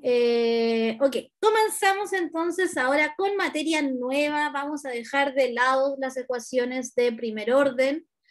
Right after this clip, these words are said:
¿sí? Eh, y nos vamos a enfocar ahora en ecuaciones diferenciales, pero de enésimo orden.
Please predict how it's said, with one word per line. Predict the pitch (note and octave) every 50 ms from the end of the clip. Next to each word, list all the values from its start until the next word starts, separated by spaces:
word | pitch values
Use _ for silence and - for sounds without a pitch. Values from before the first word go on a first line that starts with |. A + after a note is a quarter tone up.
| - - - - _ -
¿sí? | - - - C#4 C#4 C#4 D4 D4+ C#4+ C#4+
Eh, | A#3 A#3+ A#3+ B3 A#3+ A#3+ A#3+ -
y | C4 C4+ C4+ D4 D#4
nos | D4 C#4+ C4+
vamos | A#3 C4 C4 C4 C#4 C#4+ C#4+
a | C#4
enfocar | C4 C4 - A3 G#3+ - B3 B3+ C#4 D4
ahora | C#4+ C4+ C4 C4+ C#4 D4 D#4 D#4+ F4 E4+ - _ _ _ _ _ _ _ _
en | - C4+ D#4 E4 E4+ F4+ E4+ C#4+ -
ecuaciones | C#4 C#4+ C#4+ C#4+ C4 A#3+ A#3 A3+ - - D4 D4+ D4+ D#4+ D#4+
diferenciales, | D#4+ C#4+ - C#4+ C4 A#3+ A#3 A3+ A3 A3 - - D4 D4+ D4 D#4 D#4 D#4+ E4+ D#4+ - -
pero | D#4+ D#4 E4 E4+ F4 E4
de | B3+ C#4 C#4+ D#4 E4 D#4+ - _
enésimo | - C4+ C#4 C4+ C4+ - - D4 D4+ D4 - - D#4+ D#4+ D#4 D#4 D#4+ D#4 D#4 -
orden. | - B3 A#3 A3 G3 - - C#3 - _